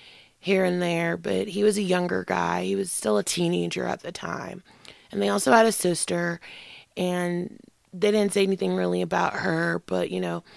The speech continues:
they were kind of like, um, they stood out like a sore thumb because they were different from the family in regards of, like, the family was really close-knit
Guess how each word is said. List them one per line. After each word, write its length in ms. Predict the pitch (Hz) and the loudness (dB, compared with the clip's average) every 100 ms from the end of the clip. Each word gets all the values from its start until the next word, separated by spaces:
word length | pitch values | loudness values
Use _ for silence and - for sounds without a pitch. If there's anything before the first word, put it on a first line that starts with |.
| - - - | -20 -20 -2
they 100 | 220 | 4
were 100 | 226 | 4
kind 260 | 226 247 233 | 4 4 4
of 160 | 214 | 2
like, 440 | 202 196 196 - - | 2 2 2 -2 -4
um, 380 | 190 190 190 190 _ _ _ - - _ _ _ _ _ _ | 0 0 -2 -6 _ _ _ -18 -18 _ _ _ _ _ _
they 100 | - | -2
stood 240 | - 240 240 | 2 6 6
out 160 | 220 | 6
like 160 | 196 190 | 4 0
a 80 | 175 | -2
sore 240 | 190 190 | 0 0
thumb 460 | - 190 180 180 175 | 0 -2 -2 -4 -6
because 380 | 185 - 180 180 | -6 -4 -2 0
they 120 | 190 | 0
were 120 | 190 | 0
different 400 | 170 190 185 180 | -2 -4 -4 -4
from 180 | 185 175 | -4 -2
the 80 | 175 | -4
family 500 | 185 - 175 170 170 | -4 -2 -2 -2 -2
in 140 | 175 | -4
regards 460 | 175 170 175 175 185 | -4 -4 -4 -4 -6
of, 60 | |
like, 120 | 180 | -8
the 100 | 185 | -8
family 400 | 175 190 190 185 | -6 -4 -2 -2
was 160 | 185 - | -2 -2
really 200 | 87 87 | -4 -4
close-knit 720 | - 90 - - 87 87 - | -4 -4 -4 -6 -4 -4 -6